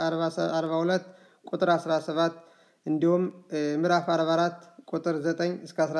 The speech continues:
ሰባት፣ እ፣ እንዲሁም፣ እ፣ ኢሳይያስ አርባ ስምንት አምስት እንዲሁም ትንቢተ ኤርምያስ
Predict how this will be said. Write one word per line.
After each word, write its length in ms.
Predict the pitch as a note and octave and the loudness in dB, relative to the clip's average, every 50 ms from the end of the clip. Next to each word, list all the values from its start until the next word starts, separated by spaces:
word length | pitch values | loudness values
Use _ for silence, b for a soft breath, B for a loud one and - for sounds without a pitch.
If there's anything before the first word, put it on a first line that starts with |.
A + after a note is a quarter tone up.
| D#3 D3 | -4 -2
ሰባት፣ 340 | E3+ D#3 D#3 E3 E3 E3 - - - _ _ _ _ _ _ _ _ _ _ _ _ _ _ _ - | -2 -2 0 -2 -2 -2 -6 -14 -20 _ _ _ _ _ _ _ _ _ _ _ _ _ _ _ -8
እ፣ 140 | - D#3 D#3 D#3 D#3 D3+ D3+ D3+ D3+ D3+ D3+ D3+ D3 - - - _ _ _ | -4 -2 -2 0 0 0 -2 -2 -2 -2 -4 -4 -6 -8 -12 -18 _ _ _
እንዲሁም፣ 480 | - F3 F3 E3+ E3+ F3 F3 F#3 F#3 F#3+ F#3+ - - - - | 0 2 2 4 4 4 4 4 2 2 0 -4 -6 -10 -8
እ፣ 160 | - D#3 D3+ D3+ D3+ | -6 -4 -2 -2 -2
ኢሳይያስ 500 | E3+ E3 - F3 F3 F3 F3 F3+ F3+ E3 | -2 0 0 2 2 2 2 2 0 2
አርባ 180 | F3 E3+ E3+ E3+ E3 | 0 0 2 0 0
ስምንት 380 | E3+ F3+ E3+ E3+ F3 F3 E3+ E3+ | 0 0 0 0 0 0 0 0
አምስት 440 | E3+ D#3+ E3 E3+ F3 F3 E3+ - - - - _ _ _ _ _ _ _ _ _ _ _ _ _ - | 0 0 2 2 0 0 -4 -8 -16 -20 -20 _ _ _ _ _ _ _ _ _ _ _ _ _ -10
እንዲሁም 300 | - D#3+ D#3+ F3 F#3 F#3 F3+ | -4 -2 0 2 2 2 0
ትንቢተ 360 | F#3 F3+ E3+ E3+ E3+ E3+ E3+ F3 | 0 0 0 2 0 0 0 0
ኤርምያስ 480 | E3+ E3 D#3+ E3+ E3+ F3 F3 F3+ F3 | 0 0 0 0 0 0 0 -2 -4